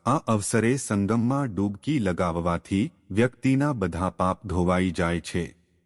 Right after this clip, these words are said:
ઉપરાંત, મહાકુંભમાં કેટલીક ખાસ શુભ તિથિઓ હોય છે, જે દિવસે સ્નાન અને દાન કરવાનું વિશેષ મહત્વ છે. માન્યતા છે કે આ શુભ તિથિઓ એ સ્નાન અને દાન કરવાથી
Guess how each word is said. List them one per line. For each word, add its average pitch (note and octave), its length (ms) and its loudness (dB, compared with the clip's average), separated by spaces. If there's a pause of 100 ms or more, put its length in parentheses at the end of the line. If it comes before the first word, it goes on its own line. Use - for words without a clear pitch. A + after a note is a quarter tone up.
(880)
ઉપરાંત, B2+ 480 4 (300)
મહાકુંભમાં D#3+ 840 2
કેટલીક C3 540 -2
ખાસ A2+ 420 -2
શુભ C#3 300 2
તિથિઓ F#2+ 520 0
હોય F2 300 0
છે, E2 340 -6 (280)
જે A2 220 6
દિવસે F#2+ 420 0
સ્નાન F#2+ 460 0 (100)
અને G2 240 2
દાન F2+ 320 -2
કરવાનું F#2 600 0
વિશેષ G2 440 -2
મહત્વ F2+ 440 0
છે. E2+ 360 -4 (1200)
માન્યતા F3+ 560 6
છે A2 220 0
કે G#2 300 0 (220)
આ A#2 140 2
શુભ D#3+ 320 0
તિથિઓ G2+ 640 0
એ G2+ 120 2
સ્નાન F#2+ 460 -2 (100)
અને G2 220 0
દાન F#2 340 -2
કરવાથી F2 680 -2